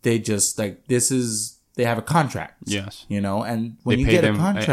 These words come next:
Speaker 2: every weekend or something like that, yeah.
Speaker 1: Yeah. You know, you're good.
Speaker 2: Mm.
Speaker 1: But other than that, if you don't have that, oh, boy.
Speaker 2: That's the, it's a
Speaker 1: Like
Speaker 2: up,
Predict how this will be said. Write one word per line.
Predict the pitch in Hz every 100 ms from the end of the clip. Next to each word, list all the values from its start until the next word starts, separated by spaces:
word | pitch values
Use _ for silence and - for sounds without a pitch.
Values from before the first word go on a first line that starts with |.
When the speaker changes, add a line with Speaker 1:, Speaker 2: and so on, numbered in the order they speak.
| 107
Speaker 2:
every | 107
weekend | 101 110 107 104 98
or |
something | 87 95 95
like | 92
that, | 90
yeah. | 95 95
Speaker 1:
Yeah. | 349 339 - -
You | 143 156
know, | 151
you're | 147 143
good. | 120 156 131 - - _ - -
Speaker 2:
Mm. | 107 101
Speaker 1:
But | 131 123 -
other | 110 117
than | 156 151 127
that, | 113 110 117
if | 117 110
you | 110
don't | 107 113
have | 110 104 104
that, | 117 120
oh, | 101 104 101
boy. | 92 92 87
Speaker 2:
That's | 85 95 92
the, | - 90 95
it's | 104 98
a | 95
Speaker 1:
Like | 98
Speaker 2:
up, | 101 101